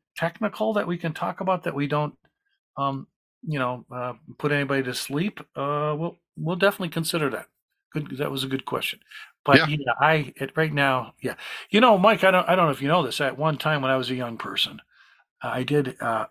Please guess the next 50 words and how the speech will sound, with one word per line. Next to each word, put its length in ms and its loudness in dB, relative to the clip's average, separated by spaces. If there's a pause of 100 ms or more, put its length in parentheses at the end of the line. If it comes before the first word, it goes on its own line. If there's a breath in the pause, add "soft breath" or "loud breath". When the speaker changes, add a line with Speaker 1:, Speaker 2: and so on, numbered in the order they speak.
Speaker 1:
actually 440 -4
have 360 0
a, 240 -8 (460 soft breath)
a 40 -8
state 320 2
of 120 0
Michigan, 720 -4
uh, 120 -10
license, 480 -2
mechanic's 500 -2
license. 580 -10
I 60 -12
mean, 140 -6
I 160 -4
could 280 -10
actually 460 -4 (520 soft breath)
work 240 2
at 80 2
a 40 -4
service 360 2
station 420 -4
and 160 -12 (380 soft breath)
perform, 500 0
legally 400 2
perform 400 -4
work 220 -4
on 100 0
your 140 -10 (100)
car. 380 2 (560 loud breath)
I 80 0
don't 140 2
wanna 180 2
tell 180 0
you 80 2
how 140 -2
many 160 -4
years 240 0
ago 180 -2
that 180 0
was. 440 -2
So, 340 -4
I 60 -8
mean, 140 -8
at 100 -10
least, 280 -12
at 40 -2
least 200 0
technically 560 0
I'm 280 -2
not, 240 0